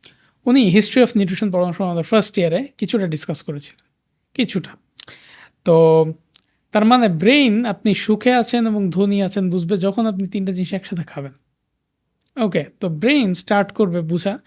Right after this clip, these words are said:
ওকে ফাইন, এই লোক সুখে আছে, আমার তাহলে তার ওয়েট গেইন করা দে-, দেওয়া উচিত। কারণ আপনি না জানলে আপনার ব্রেইন জানে সুখের পরেই দুঃখ আসে।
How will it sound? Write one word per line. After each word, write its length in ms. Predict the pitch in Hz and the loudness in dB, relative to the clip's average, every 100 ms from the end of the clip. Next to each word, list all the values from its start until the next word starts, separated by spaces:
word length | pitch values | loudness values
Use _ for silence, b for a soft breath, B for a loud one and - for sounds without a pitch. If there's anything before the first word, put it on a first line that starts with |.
| b b b | b b b
ওকে 260 | 180 170 170 | -2 -2 -2
ফাইন, 400 | 147 175 151 139 - | -4 -6 -6 -10 -12
এই 80 | 160 | -8
লোক 180 | 160 160 | -8 -4
সুখে 240 | 220 247 | -2 0
আছে, 360 | 247 240 240 254 b b b b | 0 -2 -4 -4 b b b b
আমার 240 | 165 170 | -4 -2
তাহলে 180 | 180 180 | -2 -2
তার 160 | 185 | -2
ওয়েট 340 | 165 165 165 156 | 0 0 -2 -2
গেইন 180 | 160 156 | -4 -4
করা 240 | 170 156 | -4 -4
দে-, 240 | 156 151 262 | -6 -8 -6
দেওয়া 220 | 170 170 208 | -4 -4 -4
উচিত। 360 | 254 233 151 - b b b | -4 -2 -4 -8 b b b
কারণ 120 | 170 | -6
আপনি 320 | 190 190 - 277 | -4 -4 2 4
না 180 | 294 | 4
জানলে 260 | 240 262 247 | 6 4 4
আপনার 240 | 214 202 | 2 0
ব্রেইন 360 | 175 190 214 214 | -2 2 2 4
জানে 420 | 190 196 170 214 302 _ _ _ | 4 2 0 -4 -8 _ _ _
সুখের 360 | - 190 202 175 | -8 -4 -2 -2
পরেই 260 | 180 220 | -2 -2
দুঃখ 300 | 202 175 - | -2 -2 -4
আসে। 260 | 147 120 | -10 -10